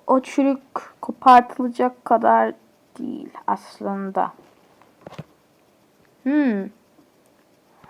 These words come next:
Ha, öyle. Hı hı. Ama gene de kara çürük olduğu için biraz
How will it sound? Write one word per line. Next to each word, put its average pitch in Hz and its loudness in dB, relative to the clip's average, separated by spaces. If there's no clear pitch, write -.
Ha, 220 8
öyle. 220 8
Hı 196 -10
hı. 208 -6
Ama 285 8
gene 294 6
de 262 8
kara 233 4
çürük 233 -6
olduğu 226 0
için 214 -10
biraz 208 -2